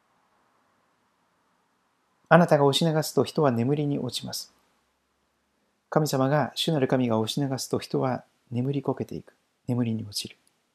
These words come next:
そして朝には草のように消えてしまう。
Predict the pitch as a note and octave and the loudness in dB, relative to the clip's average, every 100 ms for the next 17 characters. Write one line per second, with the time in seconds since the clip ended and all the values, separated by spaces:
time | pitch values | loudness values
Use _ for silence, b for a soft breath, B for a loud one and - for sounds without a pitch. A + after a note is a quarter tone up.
0 | _ _ _ _ _ - F3 E3 E3 F#3 | _ _ _ _ _ -4 2 4 4 4
1 | D#3+ D3 C#3+ - F3+ E3+ F3 C#3+ G#2+ _ | 4 2 0 0 0 4 4 2 -2 _
2 | _ - D3+ D#3 D3 - - | _ -2 0 0 -4 -6 -12